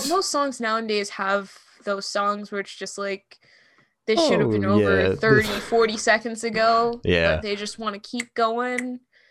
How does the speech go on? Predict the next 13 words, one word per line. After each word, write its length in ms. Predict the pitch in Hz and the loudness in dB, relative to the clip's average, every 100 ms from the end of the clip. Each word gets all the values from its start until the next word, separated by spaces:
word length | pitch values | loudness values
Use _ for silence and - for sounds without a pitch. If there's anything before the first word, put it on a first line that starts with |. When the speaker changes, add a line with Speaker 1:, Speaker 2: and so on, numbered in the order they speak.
| - | -2
Speaker 1:
And 100 | 117 | 0
you're 100 | 117 | 2
like, 260 | 113 110 - | 0 -2 -2
"Oh, 240 | 139 104 90 | 0 0 0
Speaker 2:
Keep 60 | |
going. 260 | 113 117 113 | 2 2 2
Speaker 1:
man." 220 | 113 113 | 2 0
Speaker 2:
You're 140 | 113 110 | -2 -4
like, 260 | 208 - _ - _ _ - - | -8 -10 _ -20 _ _ -20 -10
"Please 340 | 247 247 - | -8 -8 -10
stop." 500 | - - - 135 - - - _ _ _ _ | -14 -6 0 0 -2 -10 -20 _ _ _ _
But, 200 | 214 214 | -4 -2
um, 260 | 208 208 | -4 -6